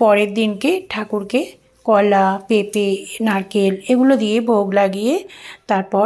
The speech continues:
ভগবানের উদ্দেশ্যে নিবেদন করে খাবেন। এবং সারাদিন কী খাবেন, সেটার ক্ষেত্রে আপনারা এক ধরনের শরবত খেতে পারেন, যেমন আখের গুড় দিয়ে গোলমরিচ গুঁড়ো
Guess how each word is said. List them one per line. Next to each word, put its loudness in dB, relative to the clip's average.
ভগবানের 0
উদ্দেশ্যে -4
নিবেদন -2
করে -4
খাবেন। -2
এবং -2
সারাদিন 0
কী 0
খাবেন, 0
সেটার -2
ক্ষেত্রে -6
আপনারা -10
এক -2
ধরনের 4
শরবত 2
খেতে 0
পারেন, 0
যেমন 2
আখের 0
গুড় 4
দিয়ে 2
গোলমরিচ 0
গুঁড়ো 2